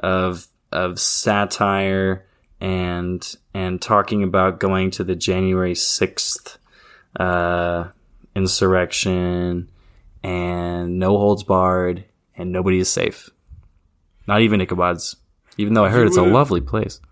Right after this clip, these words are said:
Speaker 2: You would, you would have gone to Ichabod's had you come to Portland with myself, Brandon, Gabe, Alex.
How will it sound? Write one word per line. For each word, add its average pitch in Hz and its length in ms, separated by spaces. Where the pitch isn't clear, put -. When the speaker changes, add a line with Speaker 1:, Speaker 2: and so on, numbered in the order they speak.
Speaker 2:
You 131 440
would, 135 760
you 107 160
would 123 200
have 127 220
gone 98 240
to 98 120
Ichabod's 95 520
had 92 240
you 92 60
come 95 380
to - 160
Portland 95 680
with 92 460
myself, 95 1000
Brandon, 92 800
Gabe, 92 520
Alex. 92 800